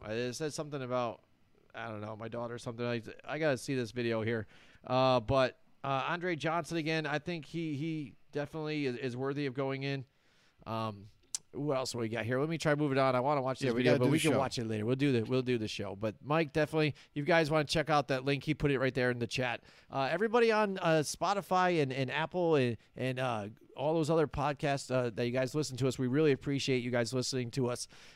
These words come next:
Speaker 1: Uh, if you are missing out on some of these videos and stuff that we're doing here, come on over to our group, too, Facebook group, Football on the No Show, and on YouTube, Football on the No Show as well. So you can see us out in person. You can catch us on our live show. Uh, but we definitely appreciate you,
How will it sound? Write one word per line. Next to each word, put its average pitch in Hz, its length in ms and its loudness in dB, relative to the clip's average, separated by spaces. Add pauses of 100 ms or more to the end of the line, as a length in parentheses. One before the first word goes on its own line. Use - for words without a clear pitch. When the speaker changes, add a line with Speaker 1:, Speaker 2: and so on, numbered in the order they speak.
Speaker 1:
Uh, 135 320 2
if 147 160 -4
you 180 100 6
are 226 140 4
missing 240 300 0
out 247 180 0
on 196 120 -2
some 226 200 2
of 226 80 0
these 208 240 0
videos 214 420 4
and 151 80 -4
stuff 156 160 0
that 170 100 4
we're 151 120 8
doing 214 220 4
here, 196 180 2
come 180 200 -2
on 233 160 -2
over 226 240 4
to 202 220 2
our 185 160 4
group, 175 320 2
too, 208 140 2
Facebook 180 420 2
group, 180 280 4
Football 175 280 -2
on 180 80 0
the 170 60 0
No 175 180 4
Show, 175 340 2 (240)
and 139 120 -4
on 156 120 -2
YouTube, 180 400 0
Football 180 240 2
on 165 60 4
the 156 60 0
No 156 140 4
Show 156 280 4
as 117 100 2
well. 160 380 0 (180)
So - 160 2
you 165 60 6
can 160 120 4
see 196 220 0
us 156 100 0
out 170 140 0
in 143 80 -12
person. 196 320 0
You 156 60 2
can 131 140 -8
catch 160 240 0
us 143 160 2
on 139 120 2
our 127 80 0
live 156 320 0
show. 123 300 0 (260)
Uh, 123 80 -2
but 139 300 4
we 139 100 2
definitely 175 340 2
appreciate 160 500 0
you, 147 240 4